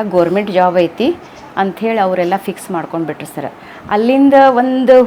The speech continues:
ಹೆಣ್ಣು ಅಂತಂದ್ರೆ ಮದುವೆ ಯಾವ ಥರ ಇರ್ತೈತಿ,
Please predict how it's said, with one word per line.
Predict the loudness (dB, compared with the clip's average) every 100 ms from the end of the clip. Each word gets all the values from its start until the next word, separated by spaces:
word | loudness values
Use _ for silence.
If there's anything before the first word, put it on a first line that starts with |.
| 0 -14
ಹೆಣ್ಣು | -4 0 2 2
ಅಂತಂದ್ರೆ | -2 -4 -2 -2
ಮದುವೆ | -2 0 2 4 2 0
ಯಾವ | 2 2
ಥರ | 2 -2
ಇರ್ತೈತಿ, | -2 -2 -6 -6 -4 -6